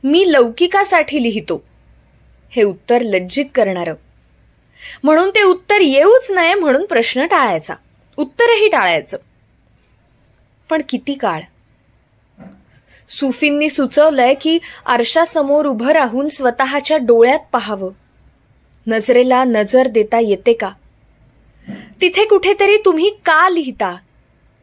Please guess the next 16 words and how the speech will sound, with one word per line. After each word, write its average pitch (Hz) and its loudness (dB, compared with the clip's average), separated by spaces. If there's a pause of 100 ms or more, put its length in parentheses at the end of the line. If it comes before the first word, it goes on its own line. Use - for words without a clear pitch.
(160)
त्या 285 2
प्रश्नाचं 254 0
उत्तर 247 -2
असतं. 160 -4 (1800)
अंतरातल्या 233 2
निराकारातून 240 0
या 285 0
प्रश्नाचं 254 -2
उत्तर 262 -2
मिळतं 240 0
कधी? 196 -6 (1500)
लेखक 330 0
असण्याचं 339 0
हे 320 0
आश्वासन 277 -2
असतं. 202 -6